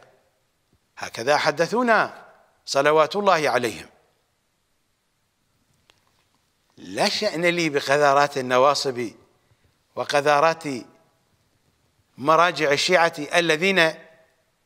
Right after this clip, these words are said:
يبذلون جهدهم أن يثبتوا إسلام أبي طالب. طيب، الله حظكم وحظ عقيدتكم. أبو طالب وصي من أوصياء إبراهيم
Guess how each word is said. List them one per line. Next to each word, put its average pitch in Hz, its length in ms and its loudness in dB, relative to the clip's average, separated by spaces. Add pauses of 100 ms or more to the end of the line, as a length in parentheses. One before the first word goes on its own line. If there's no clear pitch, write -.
(140)
يبذلون 170 760 0
جهدهم 175 540 0
أن 175 140 2
يثبتوا 175 600 -2 (320)
إسلام 190 460 2
أبي 151 340 -2
طالب. 139 380 2 (1080)
طيب، 139 220 4
الله 185 220 4
حظكم 185 500 0 (240)
وحظ 156 320 2
عقيدتكم. 156 720 0 (800)
أبو 160 220 2
طالب 190 420 2 (320)
وصي 190 480 2
من 175 360 0
أوصياء 170 720 0
إبراهيم 160 560 2